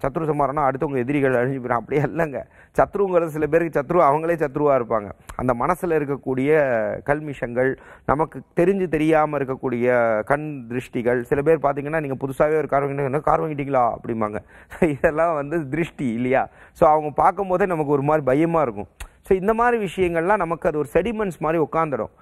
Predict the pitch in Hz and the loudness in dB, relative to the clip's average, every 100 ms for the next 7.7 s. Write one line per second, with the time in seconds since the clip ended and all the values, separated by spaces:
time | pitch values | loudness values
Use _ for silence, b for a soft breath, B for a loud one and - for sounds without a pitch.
0 | B B 165 156 190 233 254 190 160 175 | B B 0 2 2 2 2 0 0 0
1 | 170 185 156 165 185 170 160 139 143 147 | 0 0 0 0 2 2 0 -2 -2 -2
2 | 156 165 139 156 147 127 120 113 123 170 | 0 0 0 0 -2 -2 -6 -4 -2 -2
3 | - - 117 113 139 180 175 156 139 127 | -4 -8 -6 -4 -2 -2 0 0 0 0
4 | 127 135 135 90 120 117 123 - 160 170 | 2 4 2 0 0 0 0 -2 -2 -2
5 | 160 - 147 135 131 143 127 135 139 127 | -8 -8 -8 -2 0 2 0 -2 -4 -4
6 | 120 120 139 123 135 151 120 139 190 180 | -4 -4 -6 -4 -4 -2 -2 -2 -4 -4
7 | 156 131 110 107 107 117 | -4 -4 -4 -2 0 0